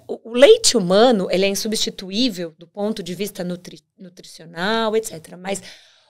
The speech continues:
o, o que o aleitamento proporciona é mais do que leite, porque alimento a gente pode proporcionar de diversas formas. Tem um milhão de marcas aí no mercado, tá? Mas, é, o contato,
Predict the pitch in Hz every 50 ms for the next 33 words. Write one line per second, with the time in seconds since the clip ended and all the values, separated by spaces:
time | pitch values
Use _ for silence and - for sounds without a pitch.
0 | _ _ _ - - 220 220 214 214 - - - 196 180 - - 294 320 339 320
1 | 285 262 233 240 220 202 196 180 175 180 - - - - 180 170 - - 226 226
2 | 220 220 214 214 220 247 285 311 302 269 247 320 311 - 339 330 294 208 156 156
3 | 156 151 - - - - 226 - 339 381 381 311 226 180 175 185 214 262 285 277
4 | 277 - - 170 151 151 _ _ - 190 180 220 214 - - 226 220 - _ 233
5 | 226 220 - 214 - - 214 196 196 214 233 226 240 196 208 185 220 233 226 -
6 | 339 349 - - - 190 - 175 180 170 160 - - _ _ 190 202 226 - _
7 | 220 233 254 285 277 277 285 294 320 330 294 277 254 240 - - 247 226 247 254
8 | 247 240 247 240 247 254 - - - - 233 - 151 151 170 160 _ - 196 214
9 | 262 - - - - _ _ _ _ _ _ _ _ _ _ _ 208 208 233 294
10 | 320 269 214 185 - - - - - - 220 214 208 208 196 196 - - _ _
11 | _ _ - - - _ 294 294 294 277 - 254 220 196 185 185 180 - - 202
12 | 185 185